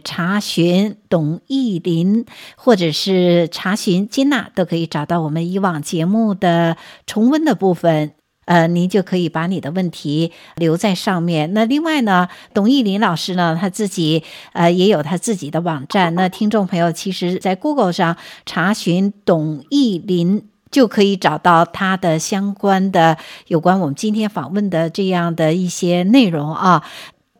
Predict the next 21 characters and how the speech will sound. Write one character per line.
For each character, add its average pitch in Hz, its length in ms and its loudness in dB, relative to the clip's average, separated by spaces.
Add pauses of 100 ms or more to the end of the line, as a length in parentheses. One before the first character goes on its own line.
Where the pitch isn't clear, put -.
(140)
董 214 160 6
大 269 160 4
师 262 540 2 (220)
给 226 160 8
我 254 120 6
们 170 80 -2
的 226 100 4
听 285 180 2
众 247 200 2
朋 214 80 2
友 185 160 4
介 233 180 2
绍 202 220 2
一 180 40 0
下 185 280 2
董 175 280 -2
意 240 220 4
林， 190 380 -2
您 202 200 2
自 247 200 0
己 165 340 -2